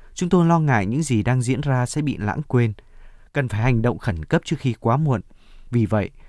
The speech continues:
tôi kêu gọi tất cả các nhà cầm quyền và những người thiện chí sớm tìm ra giải pháp chấm dứt cuộc chiến tàn phá này."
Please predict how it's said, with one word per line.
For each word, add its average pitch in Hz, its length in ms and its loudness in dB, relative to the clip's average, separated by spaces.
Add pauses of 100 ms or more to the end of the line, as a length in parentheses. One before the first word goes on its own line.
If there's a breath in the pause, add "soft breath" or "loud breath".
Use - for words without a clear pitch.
(140)
tôi 160 120 2
kêu 165 120 4
gọi 139 220 4
tất - 220 0
cả 92 200 0
các 170 120 -2
nhà 120 220 2
cầm 101 260 -2
quyền 90 380 -2
và 95 100 -4
những 131 200 -2
người 107 180 2
thiện - 260 -6
chí 127 320 -4 (280 loud breath)
sớm 165 240 2
tìm 127 180 2
ra 131 220 0
giải 82 280 -2
pháp 160 200 -2
chấm 143 200 0
dứt 208 200 -4
cuộc - 220 -4
chiến 127 240 -2
tàn 85 240 -2
phá 104 220 -4
này." 85 240 -4